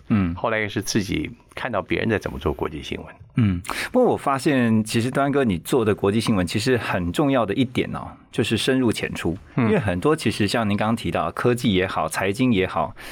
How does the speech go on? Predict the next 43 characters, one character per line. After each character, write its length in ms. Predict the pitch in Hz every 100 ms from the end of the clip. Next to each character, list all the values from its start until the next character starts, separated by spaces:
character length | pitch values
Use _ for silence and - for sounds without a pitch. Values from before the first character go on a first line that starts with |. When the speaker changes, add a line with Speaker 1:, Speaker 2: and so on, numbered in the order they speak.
| -
Speaker 1:
对 140 | - 156
一 140 | 170
般 160 | 160 147
的 60 | -
普 120 | 90
罗 120 | 95
大 180 | 113 101
众， 180 | 98 92
尤 120 | 98
其 260 | - 98 - - -
当 120 | 190 170
然 120 | 135
现 180 | 160 131
在， 340 | 110 95 92 -
呃， 420 | 92 85 82 85
观 220 | 135 123
众、 240 | 135 107 95
听 240 | 113 113
众 240 | 117 98
啊， 140 | 87 85
或 140 | 107
者 40 | 95
说 140 | 110
一 80 | 107
般 160 | 104
的 100 | 101
网 280 | 101 85 85
络 180 | 143 127
的 180 | 95 85
这 140 | -
些 500 | - 98 87 87 87 98
使 140 | 107
用 120 | 120
者， 180 | - 69 -
他 180 | -
们 380 | 190 131 123 123 -
因 100 | 135
为 80 | 123
资 140 | 147
讯 200 | 143 117 -
多 160 | - 131
元 160 | 90 76
了， 200 | -